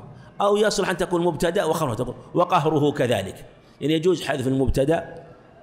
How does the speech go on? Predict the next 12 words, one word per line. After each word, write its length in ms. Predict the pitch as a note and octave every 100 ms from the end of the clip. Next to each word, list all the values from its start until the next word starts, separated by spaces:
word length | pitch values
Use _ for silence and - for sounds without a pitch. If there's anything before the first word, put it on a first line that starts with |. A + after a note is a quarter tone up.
| - - - - - - - _ _
ويجوز 360 | D#3+ E3 E3 B2+
حذف 220 | C#3+ B2+
الخبر 380 | B2+ B2+ E3 - -
ويجوز 340 | A#3+ A#3 E3+
حذفهما 560 | D#3 D3+ C3+ C#3 C3+ B2
جميعاً، 480 | A2+ A2+ G2+ F#2 - - - - - - _ _ -
لأن 580 | C#3 - F3 E3 D3+ D3
ما 200 | C#3+ D3
دل 320 | C#3+ E3 D3
عليه، 580 | C3 C#3 C3+ C3 A#2+ A2+
ما 140 | C3
دل 480 | C3 D3+ D3 B2 A2